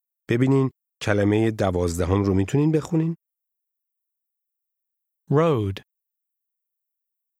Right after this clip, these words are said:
Speaker 1: ترکیب
Speaker 2: O A.
Speaker 1: اغلب
Speaker 2: O.
Speaker 1: تلفظ می‌شه. کلمه سیزدهم رو بخونین.
Speaker 2: Coat.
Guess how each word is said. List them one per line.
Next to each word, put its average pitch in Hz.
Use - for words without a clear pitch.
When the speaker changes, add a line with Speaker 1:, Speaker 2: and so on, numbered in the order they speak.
Speaker 1:
ترکیب 160
Speaker 2:
O 143
A. 123
Speaker 1:
اغلب 110
Speaker 2:
O. 98
Speaker 1:
تلفظ 104
می‌شه. -
کلمه 135
سیزدهم 120
رو 98
بخونین. 73
Speaker 2:
Coat. -